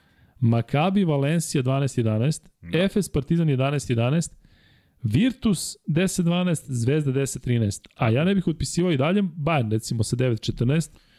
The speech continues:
Speaker 1: bez obzira na, na ova dva poraza. Dakle, ti
Speaker 2: A,
Speaker 1: znaš da su
Speaker 2: nije
Speaker 1: prošle
Speaker 2: nekako,
Speaker 1: godine
Speaker 2: te Nemce nikad ne otpišeš.
Speaker 1: Ali mogu da nekom naprave problem kada misliš da ćeš da ih dobiješ do kraja, pa, pa da iznenade, na to mislim. A čak ne bih otpisao ni, ni,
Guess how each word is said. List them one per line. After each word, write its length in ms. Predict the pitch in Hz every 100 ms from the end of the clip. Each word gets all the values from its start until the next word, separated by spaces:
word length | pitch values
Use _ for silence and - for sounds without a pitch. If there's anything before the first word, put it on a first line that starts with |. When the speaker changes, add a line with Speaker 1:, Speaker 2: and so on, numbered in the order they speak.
| -
Speaker 1:
bez 180 | 131 131
obzira 300 | 131 123 113
na, 240 | 113 113
na 80 | 117
ova 140 | 113 113
dva 160 | 120
poraza. 380 | - 113 139 151
Dakle, 160 | 139 175
ti 60 |
Speaker 2:
A, 60 | 180
Speaker 1:
znaš 120 | 175
da 60 | -
su 60 |
Speaker 2:
nije 120 | 180
Speaker 1:
prošle 160 | 139 170 170 143
Speaker 2:
nekako, 140 | 139
Speaker 1:
godine 240 | 170 156
Speaker 2:
te 60 | 139
Nemce 320 | 135 143 -
nikad 240 | 127 123 110
ne 80 | 104
otpišeš. 340 | - - -
Speaker 1:
Ali 260 | 151 147 151
mogu 360 | 180 202 196
da 160 | 180 175 -
nekom 340 | 180 175 180
naprave 340 | 175 165 180 143
problem 520 | 151 165 165 151 - _
kada 240 | 156 151
misliš 300 | 156 156 143
da 80 | 135
ćeš 180 | 127 139
da 80 | 135
ih 100 | 131
dobiješ 400 | 151 143 123 -
do 120 | 127
kraja, 560 | - 151 160 156 143 - - 127
pa, 160 | 143 143 -
pa 100 | 135
da 80 |
iznenade, 480 | 131 131 135 151 202 -
na 60 | 139
to 160 | 147
mislim. 280 | 120 - 180 - _ _ _ _ _ _ _
A 160 | -
čak 260 | - 185 -
ne 120 | 180
bih 160 | 160 -
otpisao 600 | 135 147 - 156 139 131
ni, 300 | 135 131 131
ni, 420 | 131 131 131